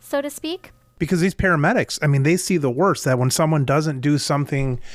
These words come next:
Speaker 2: correctly and then they fall or whatever and have to, and truly have to go to the hospital, especially if they've taken this patient in before, you know, or have seen something bad happen because their, their habit wasn't up to par yet. So, Victoria,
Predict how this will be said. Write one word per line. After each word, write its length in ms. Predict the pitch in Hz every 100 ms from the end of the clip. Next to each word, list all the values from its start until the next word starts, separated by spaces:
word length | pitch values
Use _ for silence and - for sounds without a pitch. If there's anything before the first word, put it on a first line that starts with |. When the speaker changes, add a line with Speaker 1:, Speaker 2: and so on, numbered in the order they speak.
| - - -
Speaker 2:
correctly 600 | - 143 196 - 117 143
and 120 | 156
then 140 | 139 135
they 180 | 123
fall 600 | 117 - 139 117 120 160 160
or 140 | 120
whatever 400 | 120 113 127 156
and 80 | 131
have 160 | 135 -
to, 80 |
and 100 | 123 117
truly 260 | 160 147
have 100 | 131 -
to 100 | 131
go 100 | 120
to 60 |
the 80 | 113
hospital, 680 | 151 185 - 127 107 143 - _ -
especially 400 | - 185 170 143
if 80 | 123
they've 300 | 131 120 127 _ - - -
taken 280 | 170 147 147
this 100 | 123
patient 360 | - 135 131 131
in 100 | 131
before, 540 | 120 - 151 131 107
you 100 | 107
know, 100 | 113
or 120 | 117 113
have 80 |
seen 260 | - 143 127
something 580 | - 127 117 131 117 113
bad 280 | 123 120 107
happen 360 | 127 117 123
because 380 | 113 110 127 110
their, 300 | 117 113 117 - - - -
their 100 | 110
habit 400 | - 127 117 117
wasn't 300 | 117 113 107
up 160 | 120 -
to 320 | 131 110 101 -
par 280 | - 135 135
yet. 380 | 123 104 95 - _ _ _ _ _ - - - -
So, 140 | - 185
Victoria, 600 | 170 - 185 170 107